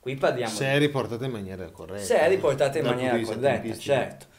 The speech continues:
Speaker 1: Qui stiamo parlando di insediamenti urbani di ottomila anni fa, vuol dire seimila anni prima di Cristo, di diecimila, vuol dire ottomila anni prima di Cristo.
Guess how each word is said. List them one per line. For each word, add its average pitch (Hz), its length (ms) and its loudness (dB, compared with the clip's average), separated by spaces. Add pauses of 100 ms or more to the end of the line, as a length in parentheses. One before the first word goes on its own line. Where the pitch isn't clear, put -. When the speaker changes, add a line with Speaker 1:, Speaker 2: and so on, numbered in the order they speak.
(480)
Speaker 1:
Qui 208 160 0
stiamo 135 300 0
parlando 131 420 2
di 117 100 -6
insediamenti 127 640 -4
urbani 143 400 0
di 127 120 -4
ottomila 117 580 -2
anni 101 180 -6
fa, 95 300 -14
vuol 107 160 -6
dire 113 200 -2
seimila 113 460 -4
anni 110 300 -2
prima 101 300 -10
di 90 100 -12
Cristo, 127 460 -8
di 120 120 -8
diecimila, 113 680 -4
vuol 104 140 -6
dire 117 140 0
ottomila 113 540 0
anni 107 260 -4
prima 101 260 -10
di 92 140 -12
Cristo. 120 500 -6